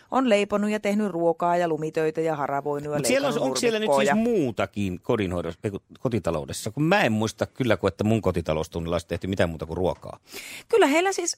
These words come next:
Speaker 1: kaikkea, mitä liittyy kotitalouteen.
Speaker 2: No sehän on, no niin.
Speaker 1: Mm, siihen
Speaker 2: Kyllä,
Speaker 1: liittyy
Speaker 2: kun on
Speaker 1: muutakin
Speaker 2: ajate-,
Speaker 1: kuin ruoanlaitto.
Speaker 2: niin, mutta liittyykö me,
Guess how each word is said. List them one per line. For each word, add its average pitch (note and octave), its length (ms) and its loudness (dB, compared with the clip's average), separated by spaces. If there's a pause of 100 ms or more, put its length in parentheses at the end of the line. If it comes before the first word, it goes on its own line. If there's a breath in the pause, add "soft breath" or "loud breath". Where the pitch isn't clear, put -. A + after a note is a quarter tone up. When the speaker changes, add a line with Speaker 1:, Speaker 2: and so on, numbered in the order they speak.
Speaker 1:
kaikkea, C4+ 380 2
mitä G#3 200 0
liittyy C4 400 -4 (120)
kotitalouteen. D#3 1160 2 (120)
Speaker 2:
No D3+ 80 0
sehän C#3+ 280 0
on, C3 140 -2
no A#2 280 -6
niin. G#2+ 540 2 (140)
Speaker 1:
Mm, A3+ 40 0
siihen E3 360 -4
Speaker 2:
Kyllä, G3 180 2
Speaker 1:
liittyy A3+ 280 -2
Speaker 2:
kun A#3 100 2
on C4 60 4
Speaker 1:
muutakin - 240 0
Speaker 2:
ajate-, - 60 -10
Speaker 1:
kuin E3+ 100 -2
ruoanlaitto. D3+ 360 0
Speaker 2:
niin, D3 120 0
mutta E3 200 -4
liittyykö D3 320 -6
me, A#2+ 180 -6